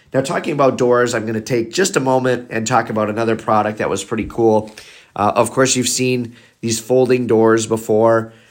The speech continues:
Uh, they had a new one, I think, that was pretty amazing. Uh, it could be done for interior or exterior, but, uh, a lot of these folding doors, you know, they still have a wood frame around them and then, you know, big pieces of glass. This,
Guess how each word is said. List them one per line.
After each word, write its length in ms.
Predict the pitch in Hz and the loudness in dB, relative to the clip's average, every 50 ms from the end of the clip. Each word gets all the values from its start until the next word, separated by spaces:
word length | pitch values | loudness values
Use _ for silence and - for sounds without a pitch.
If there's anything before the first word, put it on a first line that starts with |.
| _ _ _ _ _ _ _ _ _ _ _ _ _ _ _ - | _ _ _ _ _ _ _ _ _ _ _ _ _ _ _ -2
Uh, 200 | 107 104 101 101 | 0 0 0 2
they 140 | 101 113 | 2 0
had 200 | 110 113 131 120 | 2 2 0 0
a 60 | 117 113 | 0 0
new 300 | 110 113 120 135 147 156 | -2 0 2 2 4 4
one, 440 | 165 135 131 120 113 110 - - - - _ | 4 4 2 2 0 -4 -8 -10 -16 -18 _
I 120 | - - 110 | -6 -6 -4
think, 200 | 110 117 110 110 | -4 -4 -2 -2
that 120 | 113 73 | -2 -2
was 140 | 98 101 - | -2 -4 -4
pretty 260 | - - - 123 120 | -8 -8 -4 -2 0
amazing. 720 | 110 98 98 104 107 107 107 107 104 104 98 92 95 90 - - - - - - _ _ _ _ _ - | 0 0 0 0 0 0 0 0 0 -2 -2 -4 -6 -10 -14 -20 -20 -20 -20 -20 _ _ _ _ _ -10
Uh, 260 | - 90 95 90 90 - | -8 -6 -4 -2 -4 -2
it 140 | - 107 110 | -4 -6 -2
could 200 | - 139 120 110 | 0 0 0 0
be 100 | 123 123 | 0 0
done 240 | - 123 113 110 110 | 2 2 0 0 0
for 140 | 110 110 | -2 -4
interior 580 | 107 - 95 107 107 - - 107 107 104 104 - | -4 -4 -4 -6 -6 -4 -4 -2 0 0 0 0
or 220 | - 95 110 117 | 0 2 2 2
exterior, 800 | - - 95 95 - - - - 107 98 98 101 98 98 92 95 - - - _ _ _ _ _ | 2 2 0 -2 -6 -10 -8 -6 -4 -4 -2 -2 -2 -2 -4 -6 -10 -16 -20 _ _ _ _ _
but, 260 | - 101 101 101 101 | -2 -2 -2 0 0
uh, 360 | 101 95 95 92 90 85 - - - - - _ - | 0 0 2 2 0 0 -2 -4 -10 -14 -12 _ -2
a 80 | 101 | 0
lot 160 | 110 117 120 | 2 2 2
of 60 | 123 120 | 2 0
these 140 | 120 113 | -2 -4
folding 340 | 113 - 120 117 107 113 107 | -2 -2 0 0 0 0 0
doors, 360 | 101 107 104 104 107 104 101 | 0 2 2 2 2 0 -2
you 60 | 104 104 | -4 -4
know, 140 | 98 98 | -2 -2
they 60 | 98 98 | -4 -4
still 260 | - - 131 123 120 | -4 0 0 0 2
have 200 | 123 113 104 98 | 2 0 0 0
a 80 | 101 | -2
wood 260 | 95 95 107 110 110 107 | 0 0 0 0 0 -2
frame 320 | - - 107 104 104 104 | -2 0 0 0 0 0
around 360 | 104 104 101 104 104 101 98 | -2 0 0 0 -2 -2 -2
them 420 | 101 104 104 104 101 101 104 104 - - - - _ _ _ _ - | -2 -4 -2 -4 -4 -6 -10 -14 -18 -20 -20 -20 _ _ _ _ -10
and 160 | - 107 98 | -8 -6 -4
then, 320 | 98 98 92 87 80 78 _ - | -4 -6 -6 -8 -12 -14 _ -8
you 80 | 107 | -8
know, 80 | 101 101 | -6 -4
big 240 | - 107 98 95 95 | -2 -4 -4 -4 -6
pieces 320 | - 113 107 - - 98 | -6 -6 -4 -4 -2 -2
of 140 | 101 101 78 | -4 -6 -4
glass. 480 | 76 104 101 101 101 98 98 - - _ _ _ _ _ _ _ _ _ _ _ _ _ _ _ _ - | -2 -2 0 0 0 -2 -2 -6 -10 _ _ _ _ _ _ _ _ _ _ _ _ _ _ _ _ -6
This, 420 | 110 123 139 151 - - - - | -2 0 2 2 0 -2 -6 -14